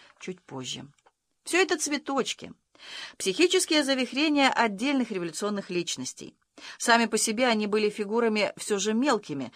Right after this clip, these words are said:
второразрядными. Ягодки вызрели тогда, когда симпатии к прогрессивному северу открытым текстом стали выражать зубры,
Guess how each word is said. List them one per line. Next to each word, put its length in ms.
второразрядными. 1080
Ягодки 680
вызрели 500
тогда, 400
когда 240
симпатии 560
к 100
прогрессивному 680
северу 560
открытым 500
текстом 400
стали 300
выражать 440
зубры, 560